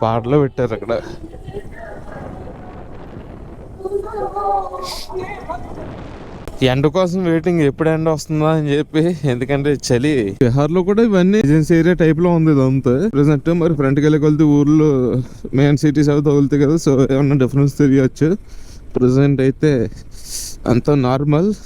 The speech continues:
సినిమాల్లో బయట మనకి వినిపించే అంత హడావుడి అయితే ఇక్కడ ఏం కనబడట్లేదు. మరి ఈరోజు ఈవినింగ్ రైడ్ కంప్లీట్ అవ్వబోతే మనకు ఒక క్లారిటీ వచ్చేస్తుంది బీహార్ మీద. ఇది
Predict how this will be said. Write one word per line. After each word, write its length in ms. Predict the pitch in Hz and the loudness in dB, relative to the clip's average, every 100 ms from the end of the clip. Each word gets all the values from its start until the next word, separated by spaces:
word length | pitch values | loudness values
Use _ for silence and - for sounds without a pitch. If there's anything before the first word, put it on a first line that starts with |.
| - | -4
సినిమాల్లో 580 | 151 139 139 147 147 151 147 135 | 2 4 4 4 2 2 2 2
బయట 260 | 135 143 151 147 | 2 2 2 2
మనకి 340 | 143 139 143 139 131 | 0 0 2 4 4
వినిపించే 520 | 135 131 139 - 151 139 | 2 4 0 2 2 2
అంత 240 | 135 - 139 127 107 85 - - - - - - 165 - - | -2 -2 0 0 0 -2 -6 -14 -16 -16 -16 -10 -8 -8 -4
హడావుడి 440 | 139 123 131 160 165 | 0 2 2 2 2
అయితే 140 | 165 180 | 0 -2
ఇక్కడ 140 | 151 143 | 0 2
ఏం 60 | 160 160 | 2 2
కనబడట్లేదు. 560 | 135 160 170 175 180 156 | 2 0 2 2 4 4
మరి 160 | 147 214 277 - - - - - - - - - - - - | 2 0 -2 -10 -20 -18 -14 -14 -14 -16 -16 -16 -16 -8 2
ఈరోజు 360 | 156 151 156 156 156 151 147 | 4 4 2 0 2 4 4
ఈవినింగ్ 300 | 156 160 151 | 4 4 4
రైడ్ 180 | 143 151 156 | 4 4 2
కంప్లీట్ 280 | 151 156 156 | 2 2 2
అవ్వబోతే 260 | 151 160 165 | 2 2 2
మనకు 180 | 165 151 | 2 2
ఒక 80 | 139 | 2
క్లారిటీ 320 | 135 135 135 156 | 2 2 2 0
వచ్చేస్తుంది 480 | 135 156 139 147 131 127 | 0 0 0 0 0 2
బీహార్ 320 | 131 127 127 123 | 2 2 2 0
మీద. 160 | 120 95 - - - - - - | 0 -4 -6 -14 -18 -18 -16 -2
ఇది 80 | - | 0